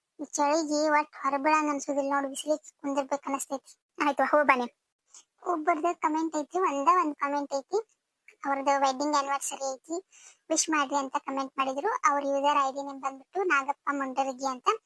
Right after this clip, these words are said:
"ಹಾಯ್ ಶಿಲ್ಪಾ, ನಾನು ದೀಪಾ. ನಮ್ಮ ತಂಗಿ ಶಿಲ್ಪಾ ವೆಡ್ಡಿಂಗ್ ಆನಿವರ್ಸರಿ ಇದೆ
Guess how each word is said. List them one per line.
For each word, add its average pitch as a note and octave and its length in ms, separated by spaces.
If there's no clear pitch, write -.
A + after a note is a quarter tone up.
"ಹಾಯ್ D#4+ 200
ಶಿಲ್ಪಾ, D4+ 420
ನಾನು C#4+ 460
ದೀಪಾ. D4 500
ನಮ್ಮ D#4 280
ತಂಗಿ D#4+ 380
ಶಿಲ್ಪಾ D#4+ 600
ವೆಡ್ಡಿಂಗ್ D4 420
ಆನಿವರ್ಸರಿ C#4+ 760
ಇದೆ D4 240